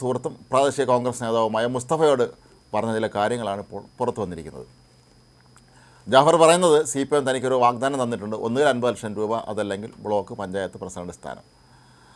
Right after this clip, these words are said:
തന്നെ സംബന്ധിച്ചിടത്തോളം ജീവിതമൊക്കെ ഒന്ന് സെറ്റിൽ ചെയ്യാൻ പറ്റിയത് അൻപത് ലക്ഷം രൂപ കിട്ടുന്നത് തന്നെയാണ്. ബാധ്യതകളൊക്കെ തീർത്ത് ഉള്ള പൈസ കൊണ്ട് സ്വസ്ഥമായി ജീവിക്കാം എന്നൊക്കെയാണ് അദ്ദേഹം പറയുന്നത്. അതല്ലെങ്കിൽ പോലും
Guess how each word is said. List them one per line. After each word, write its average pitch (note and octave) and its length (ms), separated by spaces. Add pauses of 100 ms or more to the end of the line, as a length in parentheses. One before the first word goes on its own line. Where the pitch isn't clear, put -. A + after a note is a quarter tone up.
(140)
തന്നെ B2 220
സംബന്ധിച്ചിടത്തോളം C3+ 600 (600)
ജീവിതമൊക്കെ C#3 340
ഒന്ന് C3 140
സെറ്റിൽ B2 240
ചെയ്യാൻ C3+ 240
പറ്റിയത് G#2+ 320 (260)
അൻപത് A#2 280
ലക്ഷം G#2+ 260
രൂപ G#2+ 260
കിട്ടുന്നത് G2 380
തന്നെയാണ്. F2+ 360 (720)
ബാധ്യതകളൊക്കെ A#2+ 560
തീർത്ത് G2 300 (240)
ഉള്ള A#2 180
പൈസ G#2 220
കൊണ്ട് F#2+ 180
സ്വസ്ഥമായി G#2 420 (120)
ജീവിക്കാം G2 400 (260)
എന്നൊക്കെയാണ് F#2 480 (600)
അദ്ദേഹം A2 280
പറയുന്നത്. G#2 320
അതല്ലെങ്കിൽ B2+ 440
പോലും A#2+ 220